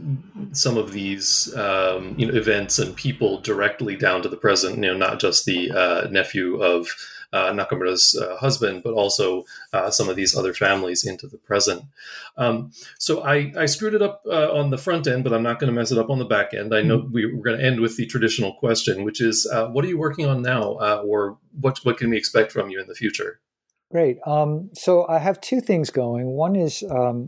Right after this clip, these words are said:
Speaker 2: a project that my colleague Kate McDonald at the University of California, Santa Barbara, and I have been putting together, um, quite intensively for the last few years, which is a digital spatial history project called Bodies and Structures,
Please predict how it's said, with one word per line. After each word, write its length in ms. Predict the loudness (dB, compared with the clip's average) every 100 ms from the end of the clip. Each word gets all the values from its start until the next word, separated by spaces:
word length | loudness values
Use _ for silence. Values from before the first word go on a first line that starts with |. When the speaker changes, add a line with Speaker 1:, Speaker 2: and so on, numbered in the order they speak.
| -10
Speaker 2:
a 40 |
project 540 | -4 0 0 0 -2 -2
that 160 | -2
my 120 | -2
colleague 420 | -2 0 2 0 0
Kate 240 | -4 -2
McDonald 560 | -4 0 2 2 0 -2
at 160 | -4
the 80 | -2
University 320 | 2 2 2
of 80 | -2
California, 480 | 0 0 0 -2 0
Santa 280 | 0 -2 -2
Barbara, 400 | 0 0 0 -4
and 60 |
I 160 | -2 0
have 120 | 0
been 300 | 0 0 -2 0
putting 240 | 0 0
together, 520 | -2 0 2 2 0 -4 -20 -16 -12 -12 -14 -18 -4
um, 500 | 0 2 0 -2 -4
quite 200 | 2 2
intensively 540 | 2 -2 -2 2 2
for 100 | 2
the 80 | 0
last 320 | 0 0 -4
few 140 | -4 -4
years, 340 | 0 0 0
which 160 | -4 -4
is 100 | 0
a 80 | -2
digital 440 | 0 0 2 0
spatial 420 | 0 -2 0 0
history 340 | -2 -2 0 -2
project 460 | 0 -2 0 0
called 240 | 0 -6 0
Bodies 340 | 0 2 0
and 140 | -4
Structures, 760 | -10 2 2 2 0 0 -2